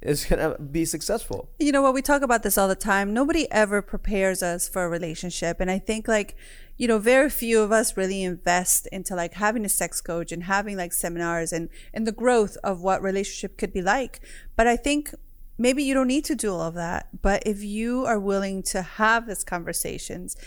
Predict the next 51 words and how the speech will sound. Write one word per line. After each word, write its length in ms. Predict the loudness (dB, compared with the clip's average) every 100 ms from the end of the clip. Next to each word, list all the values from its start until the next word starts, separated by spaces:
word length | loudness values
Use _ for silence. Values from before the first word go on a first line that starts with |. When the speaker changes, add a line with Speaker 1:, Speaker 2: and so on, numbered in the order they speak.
| -16 -8
Speaker 2:
and 140 | -4 0
have 240 | 0 0
this 160 | -2 -4
clear 340 | -4 -2 -2
understanding, 600 | -4 -4 -4 -2 -2 -2
and 80 | -4
it 80 | -4
all 160 | 0 2
begins 500 | 0 -2 0 0 0
with 220 | 0 0
asking 400 | -2 -2 -2 -4
yourself 560 | -4 -2 2 2 0 -4 -16 -16 -16 -10
what 200 | 0 2
it 100 | 6
is 200 | 4 2
that 100 | -4
you 300 | -6 -4 -4
want. 500 | -2 -6 -4 -4 -4 -6 -16 -16 -16 -18 -20 -14 -10 -4
And 80 | -2
I'm 100 | 0
sure, 300 | 2 2 2
like, 200 | 0 -2
you 160 | 0
ask 200 | 0 0
yourself 480 | -4 -2 -2 -4 -12 -8
in 120 | -6
the 60 |
morning, 300 | -4 -4 -4
like, 160 | -6 -2
"What 160 | -2 0
do 100 | 0
I 80 |
want 220 | 2 0 0
for 80 |
my 140 | -2 0
business?" 420 | 0 0 -2 -2
as 140 | 0
to, 80 | -2
"What 180 | -2 -2
do 60 | 0
I 80 | 0
want 220 | -2 -4
for 100 | -4
my 160 | -2 0
wife 300 | 0 0 -4
and 80 |
my 80 | -4
relationship 640 | -2 -2 -4 -4 -6 -6 -6
and 80 |
my 100 | -8 -6
kids?" 460 | -4 -4 -2 -6